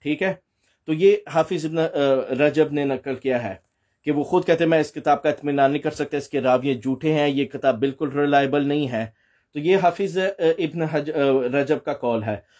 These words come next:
तो हम तो यही हैरान हो सकते हैं कि जब ये एक ऐसी किताब है जिसमें झूठ है, जिसमें मुबालगत है,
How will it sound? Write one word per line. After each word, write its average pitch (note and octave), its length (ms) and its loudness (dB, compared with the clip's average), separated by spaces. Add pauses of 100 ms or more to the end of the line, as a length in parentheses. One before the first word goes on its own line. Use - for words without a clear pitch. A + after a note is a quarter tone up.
(160)
तो F3 60 -4
हम F3+ 200 0
तो A#3 160 2
यही A3+ 440 -2
हैरान D#3+ 480 2
हो F#3+ 80 2
सकते F#3 260 -8
हैं F3+ 220 -2
कि F#3 160 -8
जब F3+ 300 -6 (760)
ये E3 120 -6
एक E3+ 120 -10
ऐसी G3 300 0
किताब D#3 420 4
है D3+ 100 2
जिसमें D3+ 460 -4 (120)
झूठ D3 420 -2
है, D3 180 0
जिसमें C#3 300 -4
मुबालगत C#3 760 2
है, C#3+ 260 -4